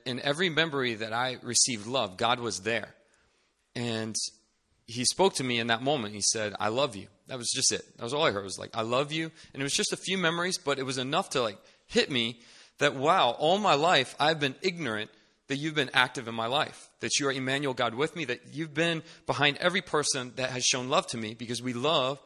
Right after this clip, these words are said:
because God first loved us. Any love that we received is from God. And so in that moment, it was just like revelation of his love and revelation that I had been ignorant of it. And I haven't, hadn't been appreciative of it,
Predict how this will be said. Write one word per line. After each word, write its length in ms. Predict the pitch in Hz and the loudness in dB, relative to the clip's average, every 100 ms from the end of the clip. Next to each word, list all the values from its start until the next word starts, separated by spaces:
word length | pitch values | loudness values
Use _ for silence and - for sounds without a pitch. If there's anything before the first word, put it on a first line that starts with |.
| _ _ | _ _
because 220 | 120 123 | -6 -4
God 160 | 120 117 | -2 -2
first 280 | - 113 120 | -2 -4 -2
loved 240 | 117 123 | -2 0
us. 220 | 156 - - - - _ | -2 -2 -6 -8 -10 _
Any 240 | 151 190 185 | 0 2 4
love 180 | 185 | 4
that 100 | 170 | 4
we 120 | 170 156 | 0 0
received 460 | 147 214 180 120 | 4 4 4 0
is 120 | 123 - | -2 -2
from 160 | 127 | -2
God. 300 | 127 147 104 - - - - - _ | 0 -2 -2 -12 -20 -20 -20 -20 _
And 180 | 147 147 | -2 2
so 160 | - 165 | 4 4
in 80 | 196 | 6
that 140 | 156 | 6
moment, 220 | 160 208 | 6 4
it 40 | 135 | 2
was 100 | - | 0
just 160 | 131 | 0
like 160 | 127 107 | 0 0
revelation 600 | 139 170 160 143 165 147 | 0 2 4 4 2 2
of 60 | 123 | 0
his 140 | 113 | -4
love 380 | 123 139 156 165 - - - - - | 0 4 2 0 -10 -20 -20 -20 -6
and 180 | 127 127 | -4 2
revelation 560 | 147 151 143 135 139 | 4 4 4 2 0
that 140 | 120 131 | -2 2
I 100 | 131 | 0
had 120 | 127 | 0
been 220 | 127 120 135 | -4 -6 -8
ignorant 380 | 131 117 95 | -8 -8 -8
of 140 | - 85 | -8 -10
it. 120 | - _ _ _ - | -12 _ _ _ -6
And 100 | 117 | -2
I 120 | 117 | 0
haven't, 300 | 123 120 - | -2 -4 -8
hadn't 280 | 123 127 107 | -8 -8 -6
been 120 | 104 | -10
appreciative 500 | 95 147 135 139 127 | -8 -6 -4 -4 0
of 140 | 131 | 0
it, 160 | 131 | 0